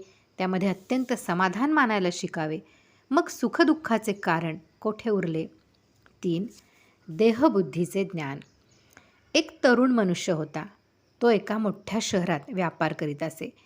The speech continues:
काही काल व्यापार चांगला चालून त्याला मोठा फायदा झाला, परंतु पुढे मंदी आली आणि त्याला एकाएकी मोठी बूड झाली.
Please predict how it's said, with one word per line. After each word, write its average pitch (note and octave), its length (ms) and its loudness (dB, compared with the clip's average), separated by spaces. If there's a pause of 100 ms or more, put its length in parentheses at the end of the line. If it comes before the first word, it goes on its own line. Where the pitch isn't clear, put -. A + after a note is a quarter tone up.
(500)
काही C#4 300 4
काल C#4+ 300 2
व्यापार G3 380 2
चांगला F3+ 400 -2
चालून F3 300 0
त्याला G3+ 220 -2
मोठा F#3+ 400 -2
फायदा D3 360 -4
झाला, C#3 240 -6 (600)
परंतु E4 300 6
पुढे D#4+ 260 6
मंदी A3+ 400 4
आली F3 280 2 (440)
आणि F#3 260 0
त्याला G3 200 2
एकाएकी G3+ 680 -2
मोठी F#3 320 -2
बूड B3 300 4
झाली. C#3+ 320 -6